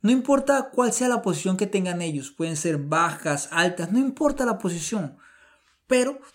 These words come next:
todos merecen que tengan respeto. Todos merecen ser respetados, ser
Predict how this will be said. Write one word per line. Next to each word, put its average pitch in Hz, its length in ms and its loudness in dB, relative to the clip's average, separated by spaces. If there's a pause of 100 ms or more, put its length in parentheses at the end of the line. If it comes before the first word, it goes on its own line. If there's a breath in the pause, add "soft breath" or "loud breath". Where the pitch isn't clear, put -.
(140)
todos 269 480 4 (320)
merecen 208 420 2
que 202 120 -2
tengan 190 360 0
respeto. 175 520 -6 (800)
Todos 185 240 0
merecen 170 340 0
ser 185 180 -2
respetados, 180 680 -2
ser 175 300 -4